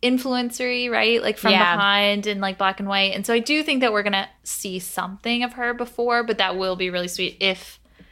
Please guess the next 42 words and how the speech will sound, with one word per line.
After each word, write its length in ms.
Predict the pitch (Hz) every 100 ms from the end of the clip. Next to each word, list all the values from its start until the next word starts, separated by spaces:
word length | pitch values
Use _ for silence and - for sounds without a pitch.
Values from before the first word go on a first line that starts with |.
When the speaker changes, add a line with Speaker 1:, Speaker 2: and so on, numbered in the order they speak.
| _ _ _
Speaker 1:
she's 360 | - - 185 180
on 140 | 156
the 80 | 185
balcony 760 | 180 170 320 - 226 - - -
or 40 |
Speaker 2:
Like 120 | 294
a 40 | 269
Speaker 1:
something, 180 | 220 240
you 80 |
know 80 | 247 -
what 40 |
Speaker 2:
Zoom 80 | 226
Speaker 1:
I 60 | 226
Speaker 2:
or 40 |
something, 220 | - 262 233
Speaker 1:
mean? 200 | 240 240
Speaker 2:
yeah. 240 | 226 196 - -
Well, 100 | 370
also, 320 | 381 359 359
I 80 | 277
do 220 | 226 233
think 220 | 220 220 190
that 160 | 196
there's 320 | 196 180 175
value 500 | 156 180 180 185 185
in 240 | 180 185 175
them 200 | 180 175
releasing 380 | 175 175 160 170
the 80 |
photo 420 | 160 175 175 175 175 -
purely 380 | - 185 180
from 200 | 165 175
the 80 | 170
sake 440 | - 170 170 - - -
of 400 | 185 165 156 - -
it 160 | 190 -
takes 360 | - 175 -
the 100 | -
pressure 400 | 165 165 156 185
off, 240 | 175 180 -
because 320 | 170 - 160
obviously 840 | 170 165 170 - 170 160 160 151